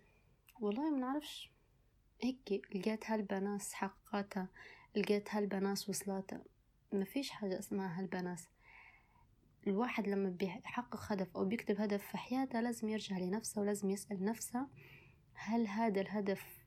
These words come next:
يخصه هو وليه سبب ليه أو هيك وخلاص هو حاطه. فديما لازم أهدافنا تكون فيها سبب معين.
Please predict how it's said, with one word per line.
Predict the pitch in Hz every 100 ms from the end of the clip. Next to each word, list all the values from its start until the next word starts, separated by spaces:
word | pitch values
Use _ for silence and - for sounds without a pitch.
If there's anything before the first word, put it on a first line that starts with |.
| - - -
يخصه | 196 185 233 - -
هو | 202 226 269 247 226
وليه | 220 233
سبب | 214 - 233 214 196
ليه | 294 302 - 240
أو | 226 220 214 - - - _ -
هيك | 214 -
وخلاص | 190 - 190 -
هو | 196 185
حاطه. | - 185 - - - _ - - - -
فديما | 202 254 247
لازم | 233 220 180
أهدافنا | 180 208 214 202
تكون | - 214 208
فيها | 202 196 190
سبب | - 180 180 185
معين. | 196 190 185 175 180